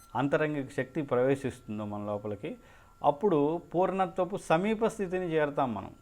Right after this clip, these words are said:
అది కూడా ఇలాగా, ఇక్కడ ఏమని చెప్తున్నారు? కృష్ణుని కృపచే మాత్రమే. కృష్ణుడి కృ-, ప్రత్యేకమైన కృప వచ్చినప్పుడే హ్లాదిని శక్తి వస్తుంది. అది వచ్చినప్పుడే కృష్ణుని లీలలు ఇవన్నీ కూడా అర్థం చేసుకుంటాం. అప్పుడే మనం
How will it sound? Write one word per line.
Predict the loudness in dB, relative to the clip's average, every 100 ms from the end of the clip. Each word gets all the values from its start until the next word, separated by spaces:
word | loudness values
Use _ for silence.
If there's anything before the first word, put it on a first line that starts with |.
| 0
అది | 2
కూడా | 4 4
ఇలాగా, | 6 6 6 2 -2 -6
ఇక్కడ | 0 0
ఏమని | 2
చెప్తున్నారు? | -2 -4 -6 -6 -6 -12 -18 -20 -20 -20 -20 -20 -8
కృష్ణుని | 0 0 0 -2 0 0
కృపచే | 0 4 4 4 4 4 4
మాత్రమే. | 4 2 2 0 0 -4 -6 -8 -10 -14 -20 -20 -20 -20 -20 -20 -8
కృష్ణుడి | -6 -4 -4 -2
కృ-, | 0
ప్రత్యేకమైన | 0 2 2 4 2 0
కృప | -2 2
వచ్చినప్పుడే | 2 2 -2 2 2
హ్లాదిని | 4 4 2 0
శక్తి | -2 0
వస్తుంది. | -4 -2 0
అది | 0
వచ్చినప్పుడే | 0 -2 -2 -2 -2 -4 -6 -20 -20 -12 -8
కృష్ణుని | -4 0 2
లీలలు | 4 4 2
ఇవన్నీ | 2 0 0 2
కూడా | 2
అర్థం | 2 0 0
చేసుకుంటాం. | -2 -2 -6 -2 -2
అప్పుడే | -2 0 0
మనం | 2 -2